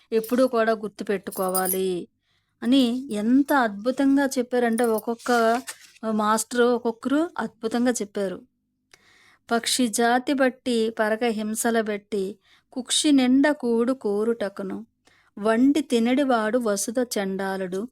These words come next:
విశ్వదాభిరామ వినురవేమ. యోగి వేమన చెప్పారు.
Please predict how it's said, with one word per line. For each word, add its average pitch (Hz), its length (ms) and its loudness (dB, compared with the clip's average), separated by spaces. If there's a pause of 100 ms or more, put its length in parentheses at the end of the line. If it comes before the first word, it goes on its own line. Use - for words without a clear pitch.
(300)
విశ్వదాభిరామ 220 1200 0 (420)
వినురవేమ. 214 760 0 (320)
యోగి 214 260 2
వేమన 233 320 2
చెప్పారు. 190 480 -6